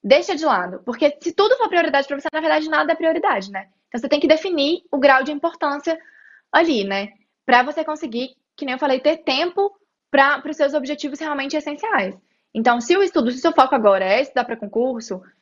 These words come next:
leve isso a sério. Leve isso a sério mesmo, com a seriedade que isso tem que ser encarado, porque a gente sabe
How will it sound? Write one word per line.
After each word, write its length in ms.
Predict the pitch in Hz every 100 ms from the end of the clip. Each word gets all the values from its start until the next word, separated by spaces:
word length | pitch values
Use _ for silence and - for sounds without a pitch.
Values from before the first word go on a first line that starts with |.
| _ _ _ _ _ _ -
leve 400 | 254 269 311 349
isso 200 | 330 311
a 60 | 339
sério. 520 | - 185 185 180 -
Leve 280 | - 220 277
isso 100 | 311
a 40 | 320
sério 220 | 285 320
mesmo, 240 | 233 233
com 60 | 269
a 60 |
seriedade 360 | 269 269 240 240
que 60 | 285
isso 100 | -
tem 120 | -
que 40 |
ser 100 | -
encarado, 420 | 269 277 220 220
porque 160 | 233 -
a 40 |
gente 200 | 254 269
sabe 680 | 302 247 214 214 285 - _